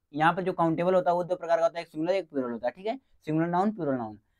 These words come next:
अब देखिए जो ये होता है, इनको हम लोग, जिनको हम लोग गिन सकते हैं, उन्हीं का हम लोग क्या कर सकते हैं? singular and plural बना सकते हैं। अब बात आती है कि अगर जो मान लीजिए मैंने गिना ही नहीं, मान लीजिए मैंने मिल्क कहा, मिल्क को मैंने नहीं गिना। अब ये, इनको हम लोग गिन, गिन ही नहीं सकते, एक दो करके नहीं गिने, मैंने अभी बताया आपको,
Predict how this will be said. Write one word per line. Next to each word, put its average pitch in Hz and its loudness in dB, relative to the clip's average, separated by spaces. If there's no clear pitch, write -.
अब 185 4
देखिए 202 2
जो 214 4
ये 208 2
होता 185 2
है, 185 0
इनको 180 -4
हम 202 -2
लोग, 202 -6
जिनको 175 -8
हम 202 -4
लोग 196 -8
गिन 208 -8
सकते 196 -8
हैं, 202 -4
उन्हीं 185 -6
का 190 4
हम 185 2
लोग 185 -8
क्या 175 2
कर 156 0
सकते 156 -18
हैं? 185 -8
singular 185 0
and 185 -10
plural 160 -4
बना 147 -2
सकते 120 -16
हैं। 107 -14
अब 190 4
बात 202 6
आती 208 2
है 208 4
कि 208 0
अगर 202 2
जो 196 0
मान 190 2
लीजिए 185 -4
मैंने 185 0
गिना 175 0
ही 165 2
नहीं, 139 0
मान 180 4
लीजिए 196 2
मैंने 190 -4
मिल्क 180 -4
कहा, 135 2
मिल्क 185 -2
को 202 2
मैंने 180 0
नहीं 170 -4
गिना। 160 -4
अब 165 -2
ये, 202 6
इनको 190 0
हम 202 2
लोग 202 -2
गिन, 190 -10
गिन 190 -2
ही 190 -4
नहीं 165 -2
सकते, 156 -10
एक 160 -6
दो 160 -8
करके 156 -8
नहीं 170 -12
गिने, 160 -20
मैंने 147 -8
अभी 147 -2
बताया 139 2
आपको, 135 -4